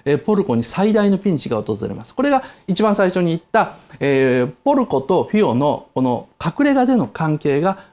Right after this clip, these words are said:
ラストのですね、えー、大クライマックスにつながってくるっていうあたりです。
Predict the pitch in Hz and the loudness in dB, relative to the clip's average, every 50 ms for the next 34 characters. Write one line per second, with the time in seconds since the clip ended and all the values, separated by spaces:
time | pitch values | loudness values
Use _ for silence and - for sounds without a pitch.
0 | _ - 151 170 165 - - - 123 123 131 117 110 110 - - 123 123 120 - | _ -2 -2 -2 -2 -4 -4 -2 0 0 0 0 -2 -2 -2 -4 -4 -4 -4 -8
1 | - _ - 113 120 117 113 117 117 147 151 147 135 156 151 147 135 131 131 123 | -16 _ -2 0 0 2 2 0 0 0 0 0 0 0 0 0 0 0 -2 -4
2 | - - - 113 104 - - 135 135 131 135 131 - 120 117 120 - - - - | -6 -10 -10 -10 -10 -6 -4 -4 -2 -2 -2 -4 -4 -4 -4 -4 -6 -8 -10 -10
3 | 113 - - - - 107 95 98 110 110 - - - | -10 -10 -10 -8 -8 -6 -6 -6 -6 -6 -6 -6 -8